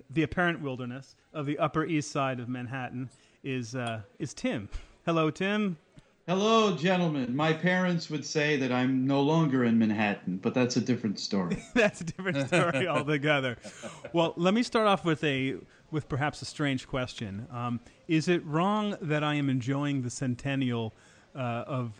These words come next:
Speaker 1: the beginning of World War One as much as I am? Does that make me a bad person?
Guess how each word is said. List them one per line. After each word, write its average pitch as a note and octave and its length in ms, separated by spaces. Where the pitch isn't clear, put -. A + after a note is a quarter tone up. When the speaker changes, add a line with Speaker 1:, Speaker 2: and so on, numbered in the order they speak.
Speaker 1:
the B2 180
beginning B2 460
of A2 80
World C3 320
War A#2+ 140
One A2 400
as A#2 180
much A#2+ 300
as B2 140
I A2+ 140
am? G#2 280
Does C#3+ 200
that D#3+ 200
make F3 320
me F3 200
a D#3+ 80
bad C#3+ 380
person? B2 580